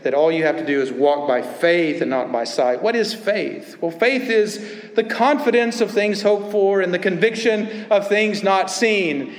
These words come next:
And since I quoted scripture there, none of us can argue with that. We all know now that's what faith is, but we don't really feel it, do we? Faith is not simply something we have intellectually in our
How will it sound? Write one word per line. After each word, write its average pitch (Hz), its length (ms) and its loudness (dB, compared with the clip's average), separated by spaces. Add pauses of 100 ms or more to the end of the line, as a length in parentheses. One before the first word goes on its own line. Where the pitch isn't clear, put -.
(100)
And 196 100 4
since 294 240 2
I 226 100 4
quoted 254 460 2
scripture 285 480 2
there, 170 680 0
none 285 200 4
of 233 80 2
us 190 200 2
can 180 280 0
argue 202 340 2
with 160 160 0
that. 160 240 2
We 196 140 0
all 202 160 2
know 214 260 0
now 185 180 0
that's 208 200 2
what 190 160 -2
faith 254 240 0
is, 131 320 -6
but - 500 -4
we - 80 -6
don't 285 180 -2
really 247 220 -2
feel 226 360 -2
it, 135 140 -4
do 139 200 -4
we? - 300 -10 (1500)
Faith 269 260 2
is 247 140 2
not 262 300 2
simply 254 340 0
something 233 380 0
we 202 140 2
have 208 600 0
intellectually 214 920 2
in 170 60 0
our 160 320 0